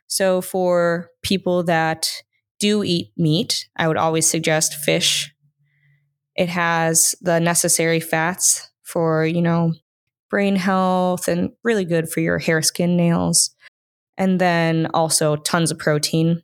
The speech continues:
And then maybe having that with, like, rice would be a nice grain. And of course, we gotta get some veggies, some micronutrients in there. So I would probably lean towards legumes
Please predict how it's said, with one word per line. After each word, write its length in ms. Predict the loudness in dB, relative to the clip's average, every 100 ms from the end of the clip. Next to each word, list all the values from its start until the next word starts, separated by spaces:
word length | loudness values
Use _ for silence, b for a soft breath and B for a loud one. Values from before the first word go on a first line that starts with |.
| _
And 180 | -2 0
then 220 | 2 2
maybe 220 | 2 0
having 340 | 0 0 0 0
that 240 | 0 0
with, 380 | -2 -2 -2 -8 _ _ _
like, 180 | -4 -2
rice 500 | 0 -2 0 0 0
would 140 | -2 0
be 100 | 0
a 40 |
nice 300 | 2 2 0
grain. 440 | 0 0 2 0 0
And 260 | 0 0
of 140 | -2 -4
course, 360 | -2 -2 -2
we 140 | -6 -8
gotta 320 | -4 -2 0 -2
get 320 | -2 -4 -2
some 340 | 0 0 0
veggies, 540 | 0 0 0 0 0 0
some 400 | 0 2 2 -2 -6
micronutrients 1000 | -2 -2 0 0 2 0 0 0 0 0
in 120 | 2
there. 400 | 2 2 0 -2 b _ _ _ -6
So 500 | -2 0 0 0 -2 -10 -4
I 140 | 0
would 160 | 0 0
probably 400 | -2 -2 0 0
lean 260 | 2 0
towards 380 | 0 0 0 0
legumes 640 | -2 0 2 2 2 2